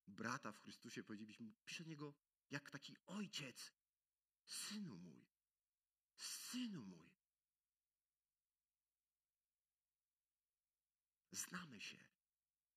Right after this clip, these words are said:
Znamy się dobrze. Wiemy tyle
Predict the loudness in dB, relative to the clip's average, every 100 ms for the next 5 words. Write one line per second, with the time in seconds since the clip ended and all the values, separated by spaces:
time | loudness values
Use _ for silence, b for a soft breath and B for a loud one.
0 | _ _ _ -2 4 6 8 8 8 6
1 | 4 2 0 0 -2 -4 -8 -10 -14 _
2 | -20 _ -6 2 4 6 2 2 2